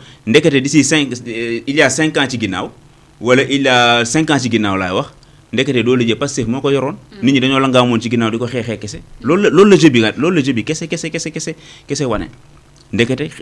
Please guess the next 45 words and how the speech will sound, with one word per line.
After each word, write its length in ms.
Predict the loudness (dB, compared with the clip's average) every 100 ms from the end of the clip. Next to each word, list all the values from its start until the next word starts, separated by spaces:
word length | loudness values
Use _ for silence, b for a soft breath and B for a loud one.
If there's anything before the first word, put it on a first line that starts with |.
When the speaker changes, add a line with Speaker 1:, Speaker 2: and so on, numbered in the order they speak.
| -2
Speaker 1:
doole 320 | 2 4 4
bi 100 | 2
ñu 60 | 0
doon 160 | 0
xeexee 380 | -2 -4 -4 -6
ak 200 | -4 -4 -2
coow 140 | -2
li 120 | -2
lépp, 180 | -2 -2
lépp 220 | -4 -6
Pastef 280 | -6 -6 -6
kese 160 | -8 -10
moo 120 | -10
ko 60 | -10
xeexee. 160 | -14 -18 b b b
Te 140 | 0
ñoom 220 | 4 4
dañoo 220 | 4 4 2
wàcc. 260 | 2 -4 -18 b b -2
Au 100 | 2
même 160 | 2
moment, 260 | 2 0 -2
Pastef 300 | -4 -2 -2
ba 100 | -2
nga 60 | -4
xamante 260 | -4 -4 -4
ne 80 | -4
mi 80 |
ngi 80 | -4
amoon 220 | -4 -4
vingt-quatre 340 | -4 -6 -6 -6
députés 240 | -8 -10
su 100 | -8
ma 100 | -8 -6
juumul. 240 | -4 -6
Speaker 2:
Mm. 1040 | -8 -14 -20 -20 -20 -20 -20 -20 -20 -10
Speaker 1:
Mais 140 | -2 -2
jamono 260 | 0 -2 -2
ji 120 | -2
mi 80 | -2
ngi 60 |
am 80 | -4
cent 160 | -4 -4
trente-deux 340 | -2 -4 -4
députés. 280 | -8 -12 -16